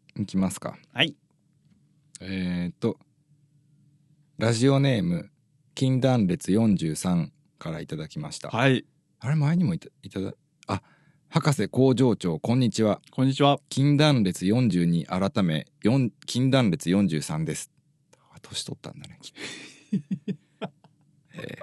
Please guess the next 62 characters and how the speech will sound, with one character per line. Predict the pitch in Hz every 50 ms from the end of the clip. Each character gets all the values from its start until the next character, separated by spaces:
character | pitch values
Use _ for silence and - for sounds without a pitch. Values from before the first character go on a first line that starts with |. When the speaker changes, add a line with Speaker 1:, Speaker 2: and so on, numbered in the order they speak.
| - - -
Speaker 1:
ー、 | 131 131 139 147 151 151
粉 | 143 -
末 | 156
ラ | 143 147
ジ | 135 127 110 95
オ、 | 87 78 67 - -
過 | - - 120 -
去 | - 175
文 | 143 117 107 95 90 87
を | 85
聞 | - - -
き | - 131
直 | 131 131 131 139 135
し | 131
て | - - 101
い | 90 85
た | 82 78
と | - 85
こ | - 92 87
ろ、 | 90 82 - _ _ -
サ | - - 117
ニ | 120 139 139
ト | - 131
ラ | 127 127
の | 131 123 110
件 | - 143 135 110 85
で | 82
盛 | 80 87 95 98 117
り | 123
上 | 123
が | 120 131
っ | -
て | - - 98
い | 85
た | 76 80
気 | - - 90
が | 80 -
し | - -
ま | 80 76 73
す。 | - - - - _ _ -
Speaker 2:
う | 120 110 101
ん。 | 95
Speaker 1:
特 | 170 175 151 175 147
に | 101
博 | 87 139 143 - 135
士 | - -
は | 87 82 78
車、 | - 107 98 113 120 120 127 120 -
車 | - - 123 123 135 143 139
好 | 131 123 123
き | - 135
な | 123 120 110
感-、 | - 120 117 117 110 - - _ _ _ _ _ _ _ -
気 | - 117 127
が | - 113
し | - 139
ま | 123 110
し | 92 - -
た。 | - - - _ - - 196
<laughs> | - - - - _
く | - -
そ。 | - - - - - 90 -